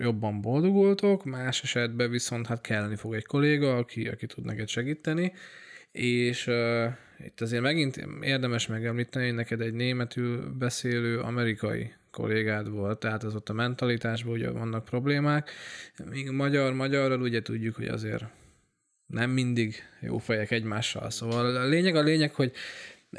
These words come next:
én ebbe is azt támogatom, hogy a nyelvet minimális szinten az ember tudja azért, vagy legalább egy másik nyelvet tudjon.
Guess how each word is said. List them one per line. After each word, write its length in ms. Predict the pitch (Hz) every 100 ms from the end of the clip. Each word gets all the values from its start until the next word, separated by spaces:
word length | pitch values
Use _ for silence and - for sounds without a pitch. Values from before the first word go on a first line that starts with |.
| 98
én 160 | 147
ebbe 220 | 143 147 139
is 120 | 131
azt 240 | 131 -
támogatom, 560 | - 123 123 120 117 117
hogy 160 | 113 113
a 60 | 110
nyelvet 460 | 110 110 107 - -
minimális 440 | 110 113 107 110
szinten 300 | - 113 113
az 120 | 107
ember 320 | 107 104 104
tudja 360 | 107 120 120 110
azért, 240 | 104 107
vagy 120 | 107 104
legalább 440 | 120 131 123 113
egy 80 | 110
másik 380 | 110 107 - 113
nyelvet 360 | 113 113 107
tudjon. 440 | - 110 107 104